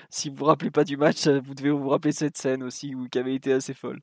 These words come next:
Euh, quid de l'arrière droit ? Euh, il y a une personne aussi qui me demande sur Serginho Dest. Il y a visiblement R M C qui a dit que c'était faux. Euh, totale confiance en Antoine de France Foot qui en a parlé hier soir.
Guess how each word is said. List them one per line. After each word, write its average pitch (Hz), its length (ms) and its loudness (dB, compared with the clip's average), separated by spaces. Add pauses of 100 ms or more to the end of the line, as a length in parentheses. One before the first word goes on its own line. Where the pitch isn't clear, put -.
(580)
Euh, 156 180 6
quid 208 180 -2
de 196 80 4
l'arrière 185 300 6
droit ? 170 280 6
Euh, 147 200 4
il 165 60 -4
y 170 60 0
a - 20 2
une 175 60 -2
personne 208 260 -2
aussi 202 160 -12
qui 202 100 -8
me 175 60 -6
demande 180 220 -2
sur 180 120 -4
Serginho 185 440 -4
Dest. 175 340 2
Il 135 60 -4
y 127 60 2
a 131 60 4
visiblement 147 380 -4
R 160 140 2
M 151 100 -4
C 190 140 -4
qui 165 80 -4
a 143 40 0
dit 151 100 -14
que - 100 -10
c'était 135 260 -8
faux. 180 400 0
Euh, 131 340 2
totale 175 320 2
confiance 180 460 -4
en 147 80 0
Antoine 156 340 2
de 143 160 0
France 135 300 -6
Foot 170 280 -4
qui - 120 -8
en 131 80 -6
a 127 80 0
parlé 135 260 4
hier 127 160 0
soir. 180 380 4